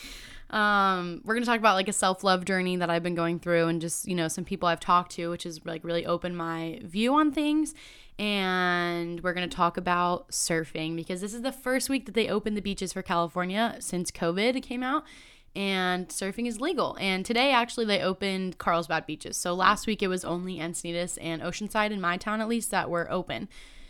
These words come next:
So we're gonna talk about that. It's gonna be really exciting. We're gonna talk about most of the TikTok stuff towards the end. I wanna go through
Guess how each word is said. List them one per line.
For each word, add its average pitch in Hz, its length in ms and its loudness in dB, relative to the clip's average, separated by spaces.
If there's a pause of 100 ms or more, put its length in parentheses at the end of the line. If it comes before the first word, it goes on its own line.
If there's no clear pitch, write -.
(180)
So 185 460 2
we're 190 80 -2
gonna 220 100 -2
talk 208 220 4
about 226 220 4
that. 233 280 2
It's 214 100 -4
gonna 190 140 -2
be 190 80 0
really 185 180 0
exciting. 185 720 2 (320)
We're 226 80 -2
gonna 254 140 6
talk 285 120 4
about 254 200 6
most 214 340 2
of 226 60 0
the 233 100 4 (140)
TikTok 214 640 2
stuff 208 380 0
towards 190 340 -4
the - 160 -6 (160)
end. - 380 -8
I 185 100 0
wanna 196 220 0
go 185 240 2
through 175 580 0